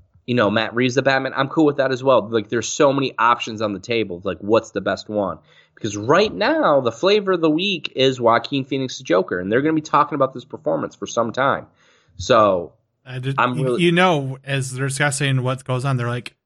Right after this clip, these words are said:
Speaker 2: "Joaquin Phoenix Joker, almost billion dollar domestic." Uh,
Speaker 1: I mean, I think at the end of the day, it really is. I think that the studio, from what my understanding is, the studio would be very happy, but it's,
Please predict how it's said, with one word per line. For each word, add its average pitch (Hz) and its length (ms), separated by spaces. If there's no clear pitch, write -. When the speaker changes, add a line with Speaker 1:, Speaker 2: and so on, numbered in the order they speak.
Speaker 2:
"Joaquin 127 380
Phoenix 160 340
Joker, 214 680
almost 180 340
billion 208 240
dollar 220 300
domestic." 233 760
Uh, 214 100
Speaker 1:
I 208 80
mean, 247 240
I 196 100
think 302 200
at 285 100
the 226 80
end 202 80
of 190 60
the 170 60
day, 185 180
it 131 60
really 156 440
is. 139 340
I 139 120
think 202 180
that 151 60
the 127 80
studio, 147 420
from 110 200
what 113 340
my 123 360
understanding 113 460
is, 95 160
the 95 60
studio 127 380
would 101 320
be 104 140
very 101 400
happy, 95 540
but 113 180
it's, 98 160